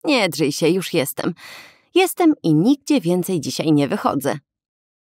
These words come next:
podrapała w przelocie świstaka między uszkami.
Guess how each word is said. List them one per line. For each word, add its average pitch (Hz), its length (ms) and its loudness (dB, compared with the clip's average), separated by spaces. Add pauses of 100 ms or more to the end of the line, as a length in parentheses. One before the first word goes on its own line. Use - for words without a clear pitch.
(120)
podrapała 131 560 -6
w - 60 -20
przelocie 131 400 -8
świstaka 139 440 -8
między 117 280 -4
uszkami. - 520 -10